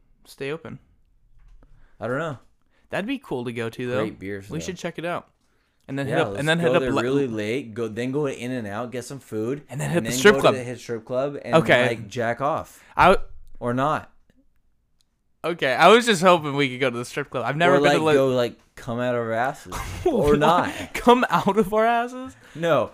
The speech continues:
Speaker 2: not do that. That's fucking,
Speaker 1: Did you know?
Speaker 2: that's lame.
Speaker 1: Did you see the rock church they have built right next
Speaker 2: But,
Speaker 1: to the
Speaker 2: like,
Speaker 1: strip
Speaker 2: those
Speaker 1: club?
Speaker 2: fuck dudes. What?
Speaker 1: <laughs> Did you see the rock church they have built next to the strip
Speaker 2: Yeah,
Speaker 1: club?
Speaker 2: I'm rock hard church.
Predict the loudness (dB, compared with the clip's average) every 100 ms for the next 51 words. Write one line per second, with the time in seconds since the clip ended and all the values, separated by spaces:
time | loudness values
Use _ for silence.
0 | -14 -4 -2 0 -4 -4 -4 -4 -10 -12
1 | 0 2 2 2 4 6 6 4 0 0
2 | -6 -8 -2 0 0 0 4 6 6 6
3 | 4 0 -4 -2 -2 -2 0 -2 -2 -2
4 | -2 -6 -6 -6 -2 0 2 0 0 -2
5 | -2 -4 -6 -8 -6 -2 -2 -4 _ _
6 | _ _ -4 -2 -4 -8 -6 -8 -8 -12
7 | -14 -20 _ _ _ _ -14 -10 -8 -4
8 | -2 0 2 4 6 4 0 -4 -6 -4
9 | -2 -2 0 -2 -2 -6 -6 -8 -6 -4
10 | 0 0 0 -2 -2 -2 -2 -2 -10 -6
11 | -4 -4 -6